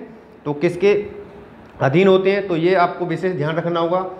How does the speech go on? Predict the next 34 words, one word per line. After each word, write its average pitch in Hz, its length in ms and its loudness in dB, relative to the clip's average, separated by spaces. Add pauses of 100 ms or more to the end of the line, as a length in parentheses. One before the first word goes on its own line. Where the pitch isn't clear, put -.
(320)
तो 139 60 -2
ये 175 160 2
किसके, 190 380 0
जिला 180 300 4
बेसिक 180 360 -2
शिक्षा 180 280 0
अधिकारी 151 380 2
यानी 170 200 2
बीएसए 180 460 2
के 196 120 -2 (120)
अंडर 160 300 2
ये 190 160 4
कार्य 147 280 2
करते 110 300 -4
हैं, 101 240 -8 (640)
तो 117 60 -4
ऑप्शन 156 300 2
भी 180 80 4
वही 180 180 6
होगा। 190 300 4 (1160)
नेक्स्ट 165 180 2
क्वेश्चन 185 180 0
है 180 60 4
आपका, 180 600 0
राज्य 175 320 2
शैक्षिक 208 400 -2
अनुसंधान 175 640 -2 (640)
और 196 200 4
प्रशिक्षण 190 520 0
परिषद 175 360 -2
का 170 200 2
मुख्यालय 170 720 0
स्थित 170 280 -8
है। 101 200 -8